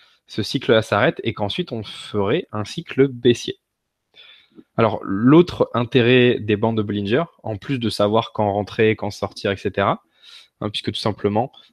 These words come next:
euh, comme je vous disais, on peut en-, un setup de trading dont on va parler, c'est les sorties de phase une, donc c'est les sorties de compression. Donc, en plus de pouvoir rentrer, gérer les trades, et cetera, ça également peut nous permettre, euh, de, d'établir des plans de trading, c'est-à-dire de dire, bah, tiens,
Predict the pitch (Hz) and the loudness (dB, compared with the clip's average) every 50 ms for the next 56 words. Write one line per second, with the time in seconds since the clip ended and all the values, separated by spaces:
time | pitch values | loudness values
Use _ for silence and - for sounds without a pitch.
0 | _ - - - - - - - - - - - - 104 104 101 104 101 107 104 | _ -8 -8 -6 -6 -6 -8 -8 -8 -10 -10 -6 -6 -6 -6 -6 -6 -4 -2 2
1 | 113 127 113 107 95 _ - 123 110 107 78 76 98 - - 120 131 120 - - | 2 2 2 0 -2 _ 2 4 4 4 2 2 0 0 0 0 0 0 0 0
2 | 123 113 107 - - 117 113 120 123 110 104 98 - 104 104 98 - 101 101 104 | 0 0 0 0 0 0 0 0 -2 -4 -4 -4 -2 -2 -2 0 2 2 2 2
3 | 113 - - - - - - - 101 - - - - - - 104 98 92 123 175 | 0 -2 -4 -8 -8 -8 -8 -8 -8 -8 -8 -12 -10 -4 -2 -2 -2 -2 -2 -6
4 | 170 104 - - - - - - - - - 98 - - _ - 98 - - 104 | -6 -8 -12 -16 -18 -16 -14 -14 -12 -10 -10 -10 -12 -12 _ -12 -12 -8 -8 -8
5 | 95 - - 190 _ _ _ _ - - - - - - _ _ - 110 110 - | -8 -8 -8 -12 _ _ _ _ -20 -20 -20 -20 -20 -20 _ _ -2 -2 0 2
6 | - 113 120 117 - 160 160 139 123 120 107 - 117 117 117 107 98 110 110 107 | 2 0 0 2 2 2 2 4 4 2 2 0 0 2 2 4 4 2 0 0
7 | - - 127 120 120 110 104 107 107 98 101 101 98 - - - 110 107 101 101 | 0 0 2 2 2 2 0 0 0 0 0 -2 -2 -4 -2 0 0 2 2 0
8 | 98 - - 98 - 104 101 107 143 202 _ _ _ _ _ _ _ - - 120 | -2 -2 -6 -6 -4 -2 -2 -2 -2 -4 _ _ _ _ _ _ _ -2 0 0
9 | - - - 131 127 135 135 127 123 135 151 156 - - 147 147 139 127 110 - | 0 2 2 2 4 6 4 4 4 2 -2 -4 -2 -2 0 0 0 0 0 2
10 | 117 107 120 151 - - - - 117 107 104 104 107 107 110 117 120 120 127 131 | 2 2 2 0 -2 -4 -4 0 0 0 0 0 -4 -10 -4 -2 2 4 4 4
11 | 127 120 107 110 117 110 - 117 107 131 143 135 120 - - 123 120 - - 127 | 4 4 2 0 -2 0 0 0 2 2 2 2 0 0 -2 -4 -4 -2 -4 -6
12 | 110 101 - 104 95 98 104 104 107 135 147 127 104 - - 151 170 | -6 -6 -8 -8 -8 -6 -6 -6 -4 -4 -4 -4 -4 -6 -6 -8 -8